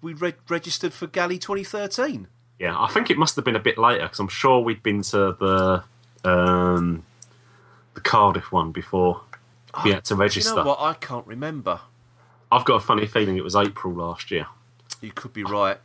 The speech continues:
Speaker 2: I could go back through my emails and find my booking <laughs> confirmation.
Speaker 1: No, no, I can't be doing with that. I'll sta-,
Speaker 2: No.
Speaker 1: I'll, I'll start
Speaker 2: You just
Speaker 1: cry-,
Speaker 2: sit there and
Speaker 1: I'll
Speaker 2: cry.
Speaker 1: cry. <laughs> Ah, dear.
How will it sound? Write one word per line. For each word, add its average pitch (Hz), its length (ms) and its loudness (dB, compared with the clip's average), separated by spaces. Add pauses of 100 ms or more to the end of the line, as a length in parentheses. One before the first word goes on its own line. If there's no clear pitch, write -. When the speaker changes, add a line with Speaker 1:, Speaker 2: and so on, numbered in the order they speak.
Speaker 2:
I - 60 0
could - 260 2
go 123 140 4
back 117 240 0
through 107 220 -2
my 104 180 2
emails 101 480 -4
and 98 120 -10
find 95 220 2
my 95 100 0
booking 95 400 -2
<laughs> - 120 -2
confirmation. 104 720 -2
Speaker 1:
No, 160 320 10
no, 147 300 8
I 139 60 6
can't 127 360 -6
be 107 180 -12
doing 104 200 -6
with 101 100 -8
that. 110 80 -2
I'll 113 80 -4
sta-, 113 300 2
Speaker 2:
No. 120 80 6
Speaker 1:
I'll, 117 240 2
I'll 147 80 6
start - 280 6
Speaker 2:
You 202 60 6
just 190 140 4
Speaker 1:
cry-, 170 80 4
Speaker 2:
sit 220 80 2
there 139 100 4
and 127 80 0
Speaker 1:
I'll 190 60 -2
Speaker 2:
cry. 104 280 2
Speaker 1:
cry. 202 1120 6 (100)
<laughs> 269 100 -10 (1900)
Ah, 123 580 6
dear. 117 320 0